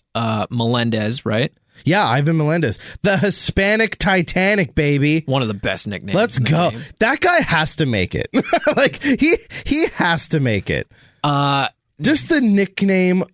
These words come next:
Speaker 2: alone.
Speaker 1: Lawler at short was obvious. They even had a third baseman. Uh, who was it?
Speaker 2: It was, uh, uh,
Speaker 1: De Los
Speaker 2: David Sa-
Speaker 1: Santos?
Speaker 2: Yeah, De Los Santos, yep.
Speaker 1: Is that his last name?
Speaker 2: Yep.
Speaker 1: Okay.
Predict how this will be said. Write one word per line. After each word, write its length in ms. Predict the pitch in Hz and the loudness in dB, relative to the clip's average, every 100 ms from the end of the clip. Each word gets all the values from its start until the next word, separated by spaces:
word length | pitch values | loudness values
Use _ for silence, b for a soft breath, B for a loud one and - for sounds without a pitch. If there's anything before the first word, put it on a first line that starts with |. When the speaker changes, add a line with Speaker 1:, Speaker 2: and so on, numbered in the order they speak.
| _ | _
Speaker 2:
alone. 600 | 139 131 113 95 139 143 | 0 2 2 0 0 0
Speaker 1:
Lawler 560 | 156 147 151 165 175 175 | 2 2 2 2 2 0
at 100 | - | 0
short 500 | - - 160 160 156 | -2 0 2 0 0
was 180 | 156 139 | 0 0
obvious. 800 | 127 139 131 135 135 135 - - b b - | 0 0 0 0 0 -2 -4 -10 b b -2
They 80 | 170 | 0
even 200 | 269 262 | 2 0
had 140 | 202 | -2
a 40 | 127 | -4
third 360 | - 170 175 | -4 -2 0
baseman. 460 | 143 123 - 117 104 | 0 -2 -2 -2 -4
Uh, 300 | - 139 127 | -4 -2 0
who 120 | 117 214 | 0 0
was 340 | 160 139 107 | 0 -2 -2
it? 160 | 107 - _ _ _ - | -4 -6 _ _ _ -2
Speaker 2:
It 100 | 170 | 2
was, 240 | 180 160 117 160 | 2 0 -2 0
uh, 20 | |
uh, 320 | 165 156 147 123 | 2 4 2 0
Speaker 1:
De 220 | - 101 | -6 -4
Los 120 | 117 117 | -4 0
Speaker 2:
David 280 | 165 185 185 | 2 2 2
Sa- 140 | 175 | 2
Speaker 1:
Santos? 480 | 180 190 202 220 214 | 2 2 0 -2 0
Speaker 2:
Yeah, 200 | 156 202 | 0 2
De 120 | 139 | 2
Los 140 | 160 170 | 0 0
Santos, 440 | 160 143 113 101 | 0 0 -2 0
yep. 140 | 123 131 | -2 0
Speaker 1:
Is 60 | |
that 80 | 131 | 0
his 120 | 139 | 0
last 200 | 151 151 | 0 -2
name? 100 | 165 | 0
Speaker 2:
Yep. 200 | 139 147 - _ - | 0 0 -4 _ -4
Speaker 1:
Okay. 300 | 123 98 | -2 -4